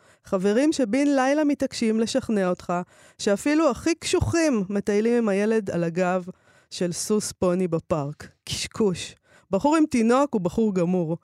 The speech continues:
אם לפחות היה אפשר לגדל אותם בלי האימהות שלהם, אפשר היה לדמיין מצב מתקבל על הדעת שבו אתה אב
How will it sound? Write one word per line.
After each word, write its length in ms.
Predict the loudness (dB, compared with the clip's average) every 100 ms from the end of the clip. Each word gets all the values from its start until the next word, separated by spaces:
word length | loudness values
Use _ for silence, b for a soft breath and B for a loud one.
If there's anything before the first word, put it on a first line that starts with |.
| B B B
אם 140 | 2 2
לפחות 360 | 2 2 2 2
היה 140 | 2
אפשר 260 | 2 2 2
לגדל 400 | 2 0 2 2
אותם 280 | 2 2
בלי 160 | 2 2
האימהות 420 | 4 2 2 2
שלהם, 520 | 2 2 2 2 0 -4
אפשר 180 | -2 0
היה 220 | 2 2
לדמיין 520 | 2 0 0 2 0
מצב 240 | 0 0 0
מתקבל 380 | -2 -2 0 0
על 140 | 0
הדעת 440 | 2 2 2 0
שבו 280 | -2 0 0
אתה 200 | 2 0 0
אב 320 | 0 0